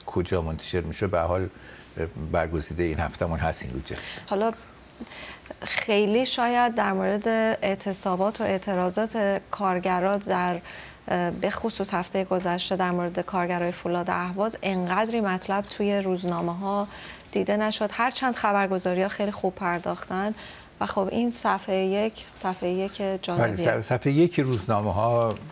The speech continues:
Speaker 1: کمتر توش بود، گاهی در صفحات داخل دیده می‌شد، ولی مجلات بیشتر داشتن البته.
Speaker 2: بریم روزنامهٔ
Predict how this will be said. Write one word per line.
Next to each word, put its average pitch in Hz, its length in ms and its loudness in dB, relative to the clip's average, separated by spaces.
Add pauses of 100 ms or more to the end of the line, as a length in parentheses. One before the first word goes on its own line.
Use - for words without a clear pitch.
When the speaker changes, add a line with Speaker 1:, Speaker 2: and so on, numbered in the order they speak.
(160)
Speaker 1:
کمتر 98 300 2
توش - 220 -4
بود، 131 500 -4
گاهی 131 180 4
در 113 140 4
صفحات 101 400 0
داخل 95 240 0
دیده 92 280 0
می‌شد، 131 280 2 (460)
ولی 117 540 4
مجلات 104 540 4 (340)
بیشتر 92 400 2
داشتن - 480 -6
البته. - 160 -12 (1120)
Speaker 2:
بریم 381 300 8
روزنامهٔ 247 840 6